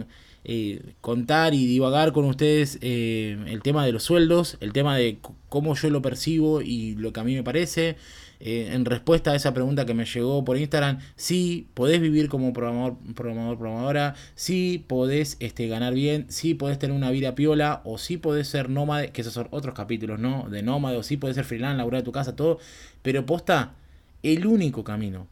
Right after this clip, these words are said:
el único camino siempre es dar lo mejor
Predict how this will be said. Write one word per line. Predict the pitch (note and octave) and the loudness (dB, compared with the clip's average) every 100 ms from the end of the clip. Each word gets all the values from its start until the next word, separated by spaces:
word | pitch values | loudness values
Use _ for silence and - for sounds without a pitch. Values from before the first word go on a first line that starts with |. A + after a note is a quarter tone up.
| - | -6
el | D3 | 2
único | G3 F#3+ D3+ | 4 4 2
camino | C3 B2 A#2+ | 4 2 0
siempre | - D3 F3 F3 - - - - - - | 0 0 0 -2 -4 -12 -20 -20 -20 -4
es | A#2+ A2 - - | -2 -2 -6 -16
dar | G2 B2 E3 E3+ | -4 0 0 0
lo | |
mejor | C#3+ B2+ B2+ D3+ | -2 0 -2 -2